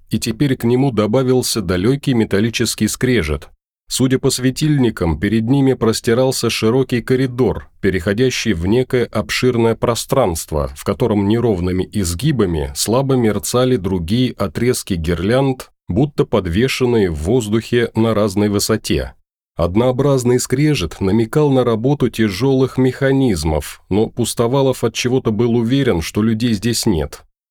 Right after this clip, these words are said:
Слабая освещенность явно не предназначалась для людских глаз.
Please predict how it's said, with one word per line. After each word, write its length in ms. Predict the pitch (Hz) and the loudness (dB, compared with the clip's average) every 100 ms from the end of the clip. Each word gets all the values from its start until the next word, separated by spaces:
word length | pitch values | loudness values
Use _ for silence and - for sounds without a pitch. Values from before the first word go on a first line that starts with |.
| _ _ - | _ _ -6
Слабая 420 | 113 131 120 120 | 0 2 2 2
освещенность 880 | - 117 123 123 - 143 127 113 - | 0 -2 0 -2 0 2 2 0 -2
явно 540 | 90 110 127 127 131 | 0 2 2 2 0
не 180 | 120 127 | 2 0
предназначалась 1160 | 127 123 110 113 104 98 95 - 117 120 110 - | 2 -2 0 0 0 0 0 0 0 2 0 -2
для 360 | 95 104 113 | -2 0 2
людских 680 | 107 110 - - 113 107 87 | 2 0 -2 -4 0 -2 -2
глаз. 580 | 92 117 104 71 - - | -2 0 0 0 -4 -8